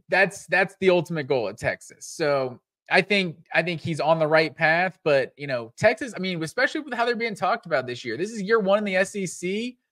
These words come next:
and it's pretty much Georgia and Texas kind of at the top in, in most people's eyes. So, I mean, this team underachieves, wins eight, nine games.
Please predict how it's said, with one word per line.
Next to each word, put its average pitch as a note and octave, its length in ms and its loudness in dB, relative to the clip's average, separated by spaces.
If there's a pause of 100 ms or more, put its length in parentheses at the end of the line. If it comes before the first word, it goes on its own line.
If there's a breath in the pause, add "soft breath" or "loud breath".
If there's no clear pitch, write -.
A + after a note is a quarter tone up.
(260)
and E3 100 -2
it's A#3 120 0
pretty B3+ 180 -2
much G3+ 220 2
Georgia F#3 280 6
and D#3+ 120 -2
Texas E3 500 2
kind D3+ 240 0
of D3 180 4
at C#3 220 0
the B2 80 -4
top C3+ 500 4
in, B2 160 -12
in B2+ 140 -6
most C3 260 0
people's A2+ 340 -6
eyes. G#2+ 420 0
So, B2+ 240 0
I B2 100 -8
mean, D3+ 140 -4
this F#3+ 140 2
team G#3 200 2
underachieves, G3 800 0
wins F3+ 200 -2
eight, F3 200 2
nine E3+ 300 2
games. G3+ 540 -2